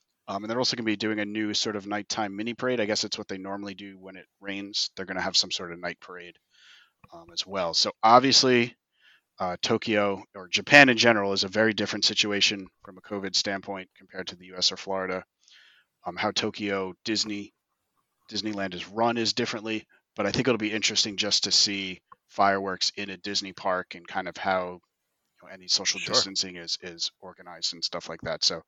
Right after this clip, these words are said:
Speaker 1: you know, obviously it's, it's, it's nowhere near coming to Florida yet, but hey, baby steps, I guess.
Speaker 2: Well, I think it's, you know, you, you, you think of Disney as a Florida or a California company, and, and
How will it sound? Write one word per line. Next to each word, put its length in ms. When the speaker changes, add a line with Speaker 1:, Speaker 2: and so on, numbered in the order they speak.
Speaker 1:
you 80
know, 60
obviously 360
it's, 180
it's, 260
it's 200
nowhere 280
near 360
coming 260
to 80
Florida 420
yet, 220
but 200
hey, 260
baby 200
steps, 360
I 60
guess. 260
Speaker 2:
Well, 240
I 60
think 200
it's, 320
you 120
know, 160
you, 240
you, 380
you 100
think 260
of 140
Disney 380
as 160
a 100
Florida 420
or 240
a 40
California 520
company, 580
and, 480
and 180